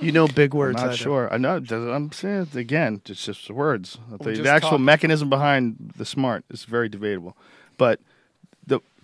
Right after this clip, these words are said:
Speaker 2: look, the bottom line is, I don't know shit about medical science at all. So anything that I say about, uh, about what's, what's good for you and bad for you is just fucking pure speculation. However, what I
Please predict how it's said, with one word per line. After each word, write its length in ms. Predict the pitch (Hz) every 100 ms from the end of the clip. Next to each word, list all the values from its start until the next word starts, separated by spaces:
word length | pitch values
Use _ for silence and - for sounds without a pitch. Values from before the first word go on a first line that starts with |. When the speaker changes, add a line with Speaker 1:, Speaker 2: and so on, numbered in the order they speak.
| _ _ - _ -
Speaker 2:
look, 180 | 98 _ _ -
the 100 | 135
bottom 340 | 147 139 117
line 240 | 101 87 73
is, 360 | 62 - - _ _ _ _ _ _ _ _ _ -
I 120 | 127
don't 160 | 131 117
know 100 | 95
shit 280 | - 110 87
about 300 | 85 85 -
medical 520 | 92 85 - 85 -
science 540 | - - 65 - - - -
at 140 | 98
all. 320 | 80 55 - _
So 220 | - 113 104
anything 480 | 139 147 139 123
that 100 | 104
I 80 | 95
say 340 | - - - - _ _ -
about, 400 | 101 107 95 92
uh, 300 | 87 85 80 -
about 300 | 92 92 90 _ _ _ - -
what's, 320 | 107 104 - - -
what's 200 | 107 -
good 200 | 123 107
for 140 | 117
you 120 | 101
and 120 | 90
bad 220 | 90 87 -
for 100 | 95
you 160 | 85 - - - -
is 100 | 101
just 180 | 101 98
fucking 300 | - 98 87
pure 200 | - 95
speculation. 640 | - 92 - 73 - - - _ _
However, 440 | - 139 131 67 _ _ _
what 240 | 110 110 98
I 360 | 101 107 120